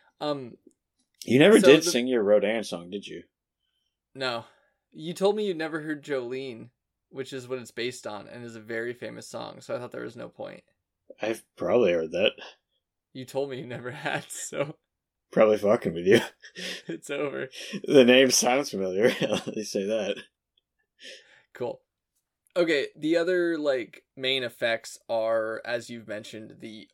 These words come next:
Speaker 1: overuse of fucking military vehicles, weapons, personnel, bombs, flares.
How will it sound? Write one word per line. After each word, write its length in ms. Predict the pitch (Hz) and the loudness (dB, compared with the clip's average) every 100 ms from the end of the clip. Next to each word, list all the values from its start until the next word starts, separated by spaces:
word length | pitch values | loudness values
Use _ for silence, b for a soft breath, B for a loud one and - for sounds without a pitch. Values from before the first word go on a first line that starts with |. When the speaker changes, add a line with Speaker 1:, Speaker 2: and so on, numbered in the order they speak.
| - | -6
Speaker 1:
overuse 920 | 139 143 131 123 113 107 113 120 - | -2 -2 -2 -6 -6 -8 -10 -10 -12
of 180 | - 107 | -12 -12
fucking 480 | - 110 - 90 90 | -8 -10 -8 -14 -12
military 840 | 107 104 104 117 101 101 95 80 87 | -10 -10 -10 -12 -10 -12 -14 -16 -12
vehicles, 540 | 156 143 - 139 127 | -6 -6 -4 -6 -6
weapons, 840 | 120 113 113 113 104 104 95 - - | -6 -6 -6 -10 -12 -16 -14 -14 -14
personnel, 880 | - 120 - 117 107 98 95 90 - _ - | -14 -14 -12 -8 -4 -4 -6 -10 -14 _ -10
bombs, 760 | 104 156 107 95 92 - - - | -6 -6 -8 -12 -18 -18 -18 -18
flares. 760 | 127 120 110 107 104 - - | -8 -4 -4 -4 -8 -12 -16